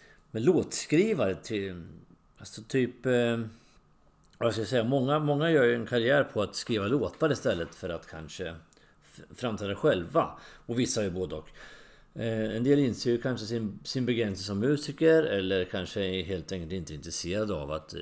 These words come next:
turnera eller spel-, spela in skivor på det sättet, leva det livet som rockstjärnor gör, utan de inser att de har talangen att skriva musik, men de är inte särskilt intresserade av att själva framföra den, utan de,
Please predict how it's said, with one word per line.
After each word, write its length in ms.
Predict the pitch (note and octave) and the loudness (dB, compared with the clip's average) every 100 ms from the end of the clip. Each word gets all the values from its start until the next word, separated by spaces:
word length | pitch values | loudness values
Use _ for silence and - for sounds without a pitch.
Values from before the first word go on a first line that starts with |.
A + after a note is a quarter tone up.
| C#2+ | -10
turnera 480 | - F2+ F#2+ F#2 E2+ | -8 -6 -6 -6 -6
eller 200 | D#2 C#2+ | -8 -10
spel-, 320 | - E2 C2+ - - | -12 -12 -12 -14 -16
spela 260 | C#2 - G#2 | -14 -6 -4
in 100 | E2 | -4
skivor 240 | - E2+ | -6 -8
på 100 | D2 | -8
det 120 | E2 D2 | -10 -8
sättet, 360 | F2 - D#2+ | -10 -14 -14
leva 300 | F2+ F2 D2+ | -6 -6 -4
det 80 | D#2+ | -8
livet 360 | D#2 E2 F#2 C#2 | -8 -8 -8 -10
som 280 | E2 D2 D2+ | -14 -12 -8
rockstjärnor 680 | G#2 - - A#2 D#3 G#2+ D2 | -10 -10 0 2 2 -2 -2
gör, 260 | C3+ G2 | 0 0
utan 240 | - A2 A2 - - - | -2 -6 -8 -14 -18 -4
de 160 | C#3 | 0
inser 300 | D3+ A#2 C3+ | 2 2 2
att 80 | A#2+ | 2
de 160 | C3 A#2+ | 0 0
har 120 | C3+ | 0
talangen 540 | C3+ C3 A#2 G#2+ G2+ | 2 2 4 2 0
att 80 | G2+ | -2
skriva 280 | - G#2+ F2+ | -2 -2 -2
musik, 500 | F2+ - G#2 F#2+ - | -4 -4 -2 -2 -4
men 100 | F#2+ | -6
de 80 | F#2 | -4
är 40 | |
inte 140 | F#2 | -6
särskilt 360 | - - D#2+ D2 | -8 -8 -8 -10
intresserade 480 | - D2 D#2+ D2 D2+ | -14 -10 -8 -6 -6
av 120 | C#2+ | -8
att 140 | C#2+ | -10
själva 460 | - A#2 G2 D2 A2 | -8 -4 -4 -2 -6
framföra 520 | - B2 E2+ - C3 | -2 -4 -4 -4 -4
den, 240 | C3+ F2 E2 | -2 -8 -10
utan 220 | G2 G2 | -8 -6
de, 260 | A2 G#2+ | -6 -6